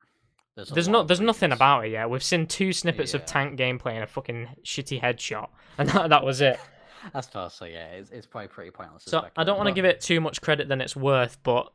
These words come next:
Speaker 2: it's just for me, I've just wanted, like, a mo-, a modern day military shooter again that isn't too,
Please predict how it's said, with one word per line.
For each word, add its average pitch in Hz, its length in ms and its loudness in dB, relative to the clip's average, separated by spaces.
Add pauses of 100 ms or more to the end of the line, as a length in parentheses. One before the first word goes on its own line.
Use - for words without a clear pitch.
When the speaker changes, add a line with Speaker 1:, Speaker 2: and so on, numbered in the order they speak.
(120)
Speaker 2:
it's 156 200 4
just 165 200 0
for 165 100 -4
me, 151 380 4 (800)
I've 139 100 0
just 151 160 -4
wanted, 160 320 0
like, 123 220 -4
a 127 60 -2
mo-, 127 180 -4
a 131 80 0
modern 127 520 -2
day 120 260 4
military 120 380 -6
shooter 123 440 -4
again 113 280 -2
that 123 120 -2
isn't 131 420 -4
too, 131 560 -2